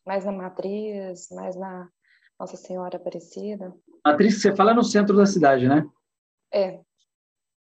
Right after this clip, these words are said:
Speaker 2: Patrícia, agora vamos, vamos, vamos fazer um, um, um retrocesso aqui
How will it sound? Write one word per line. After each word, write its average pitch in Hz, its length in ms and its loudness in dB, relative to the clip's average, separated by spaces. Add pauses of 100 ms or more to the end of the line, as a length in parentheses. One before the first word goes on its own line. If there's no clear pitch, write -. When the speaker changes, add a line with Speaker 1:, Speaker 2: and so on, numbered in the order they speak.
(600)
Speaker 2:
Patrícia, 254 360 4
agora 294 160 6
vamos, 349 180 2
vamos, 320 280 6
vamos 294 220 4
fazer 240 200 6
um, 240 100 4
um, 220 420 6
um - 20 8
retrocesso 202 680 2
aqui 247 300 4